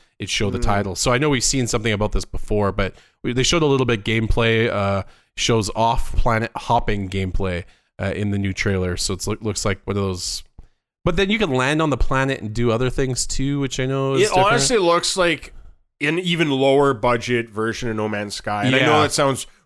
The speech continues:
Speaker 2: rude and maybe crude, but that's just what I saw.
Speaker 1: Super
Speaker 2: It
Speaker 1: small
Speaker 2: looked
Speaker 1: team.
Speaker 2: very, yeah, it looked odd when you're flying. I, I didn't enjoy the arcade s-, nature of it. But, you know, the only thing I enjoyed less was when they went into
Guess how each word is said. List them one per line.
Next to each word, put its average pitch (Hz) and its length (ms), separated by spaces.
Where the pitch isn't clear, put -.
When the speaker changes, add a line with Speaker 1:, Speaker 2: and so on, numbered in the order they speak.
Speaker 2:
rude 139 400
and 123 140
maybe 127 280
crude, 120 500
but 120 260
that's 143 260
just 147 260
what 147 180
I 123 100
saw. 127 420
Speaker 1:
Super 131 180
Speaker 2:
It 139 60
Speaker 1:
small 131 240
Speaker 2:
looked 117 160
Speaker 1:
team. 117 160
Speaker 2:
very, 135 320
yeah, 147 320
it 147 40
looked 170 240
odd 139 340
when 135 160
you're 123 440
flying. 131 580
I, 123 60
I 127 200
didn't 120 340
enjoy 135 320
the 123 80
arcade 120 460
s-, - 200
nature 120 380
of 127 100
it. 139 160
But, 151 300
you 156 100
know, 139 460
the 156 80
only 165 180
thing 156 220
I 135 80
enjoyed 123 500
less 139 400
was 127 180
when 131 180
they 127 60
went 127 200
into 120 40